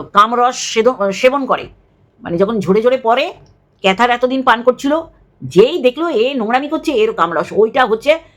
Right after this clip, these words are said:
ওই স-, ঘুম থেকে উঠে প্রত্যেকটা কমেন্ট বক্সে কামরস পান করে বেরোয় মিসেস বাঙালিয়ানা। হারামি, হারামি, এক নাম্বারে হারামি।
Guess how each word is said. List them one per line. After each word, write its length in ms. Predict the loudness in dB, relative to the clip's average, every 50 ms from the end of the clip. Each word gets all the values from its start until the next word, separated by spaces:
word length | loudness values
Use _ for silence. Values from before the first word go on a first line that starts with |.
| _ _ _ -4
ওই 100 | -4 -4
স-, 320 | -4 -6 -12 -12 -10 -10 -8 -8 -8 -8 -8 -2
ঘুম 200 | 0 0 0 0
থেকে 200 | -2 -2 -2 -2
উঠে 380 | -2 -2 -2 -2 -4 -4 -4 -10 _ _ _ _ _ _
প্রত্যেকটা 500 | -4 -4 -4 -2 2 2 2 2 2 -2
কমেন্ট 400 | 0 2 2 0 2 0 -2 -4
বক্সে 180 | -4 -4 -4 -8
কামরস 480 | -2 0 0 2 2 2 -2 -2 -2 -2
পান 220 | -2 -2 -2 0
করে 140 | -2 -2 -2
বেরোয় 220 | -2 -2 -4 -4
মিসেস 340 | -4 -4 -4 -2 -4 -2 -2
বাঙালিয়ানা। 560 | -2 -2 -2 -4 -8 -8 -10 -10 -12 -16 -18 _ _ _ _ _ _ _
হারামি, 460 | _ -4 0 2 2 2 0 -2 -2 -2
হারামি, 380 | 0 0 0 -2 -2 -6 -6 0
এক 240 | 2 2 2 2 -2 -4
নাম্বারে 380 | -2 -2 0 0 -2 -2 -2
হারামি। 420 | -4 -4 -4 -6 -6 -8 -14 -16